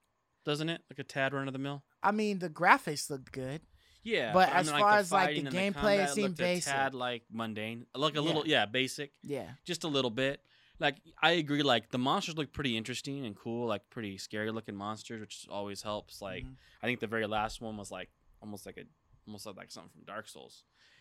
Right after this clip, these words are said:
Speaker 1: and so I was really liking that. And yeah, my first thought, dude, was, "Is this, like, a Bayonetta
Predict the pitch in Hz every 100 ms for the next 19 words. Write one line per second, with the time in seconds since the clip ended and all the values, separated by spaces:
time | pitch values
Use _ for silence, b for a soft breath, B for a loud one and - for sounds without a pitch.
0 | b 120 117 - 120 107 - 131 143 127
1 | 143 107 107 120 147 147 156 - 123 120
2 | 107 117 127 - 123 - - 98 87 101
3 | 101 95 95 92 - 101 131 - 254 123
4 | 95 113 101 98